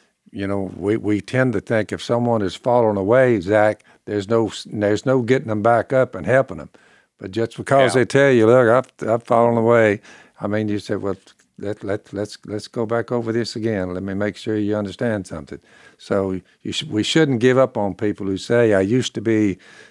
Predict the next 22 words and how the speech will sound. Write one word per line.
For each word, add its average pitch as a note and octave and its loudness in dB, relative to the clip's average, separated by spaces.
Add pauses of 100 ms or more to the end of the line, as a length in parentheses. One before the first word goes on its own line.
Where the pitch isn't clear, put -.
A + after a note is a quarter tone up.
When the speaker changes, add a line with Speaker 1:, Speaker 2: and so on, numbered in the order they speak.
Speaker 1:
you G#2+ -10
know, G#2 -2
a F#2+ -2
follower G#2+ -2
of F#2 -6
Jesus, G#2 -4
but F2 -8
now A#2 0
I'm B2 -2
not." F#2+ -2 (260)
Well, G2 0 (380)
Speaker 2:
Yeah. F#2+ -2 (100)
Speaker 1:
it's A2+ -8
now C3 2
that C3 4
I'm B2 2
not. B2 2
Well, G#2+ 2
that's A#2 2
where C3 2
Peter D3+ 2
was, A2 2